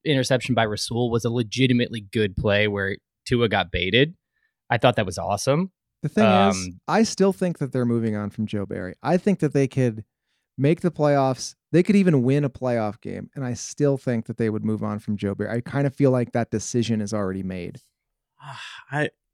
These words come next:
Speaker 3: yeah, I hope you're right. I hope you're right. I hope, uh, whenever their season ends, that within, like, five days he's gone. But I don't know.
Speaker 2: The
Speaker 3: I don't, I
Speaker 2: amount
Speaker 3: don't
Speaker 2: of what seems like, I mean, for lack of a better word,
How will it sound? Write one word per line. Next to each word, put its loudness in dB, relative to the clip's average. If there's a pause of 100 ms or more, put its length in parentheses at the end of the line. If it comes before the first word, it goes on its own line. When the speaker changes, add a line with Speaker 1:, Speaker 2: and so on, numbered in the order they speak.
Speaker 3:
yeah, 0 (180)
I 2
hope 2
you're 2
right. 2 (340)
I 4
hope -2
you're -2
right. -8 (160)
I 4
hope, 2
uh, -2
whenever 2
their 0
season -2
ends, -8 (760)
that -2 (380)
within, -2
like, 0
five -2
days -4
he's -12
gone. -10 (680)
But -4
I -2
don't -4
know. -8 (240)
Speaker 2:
The 4
Speaker 3:
I 8
don't, 6
I 4
Speaker 2:
amount 4
Speaker 3:
don't 4
Speaker 2:
of 4
what 2
seems 0
like, 0
I -14
mean, 2
for -2
lack 0
of 2
a 2
better 2 (500)
word, 2